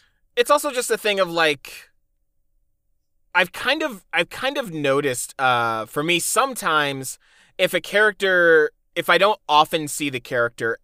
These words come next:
as white, I don't assume that they're white. And then when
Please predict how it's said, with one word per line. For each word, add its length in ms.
as 760
white, 720
I 100
don't 240
assume 420
that 140
they're 160
white. 520
And 160
then 260
when 380